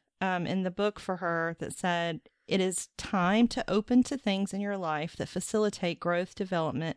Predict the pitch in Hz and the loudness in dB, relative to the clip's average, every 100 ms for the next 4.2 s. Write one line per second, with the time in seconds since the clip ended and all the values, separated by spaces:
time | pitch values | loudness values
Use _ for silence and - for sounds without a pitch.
0 | - 180 - 170 170 208 214 175 160 160 | -4 -4 -2 -4 -2 0 0 -2 -2 -6
1 | - - - - 160 185 208 208 - 175 | -14 -20 -20 -14 2 6 6 4 2 2
2 | 170 - - 170 156 - - _ _ _ | 2 -2 -4 0 0 -2 -8 _ _ _
3 | - _ - _ - - 220 220 220 220 | -20 _ -20 _ 0 8 10 10 8 4
4 | - | -4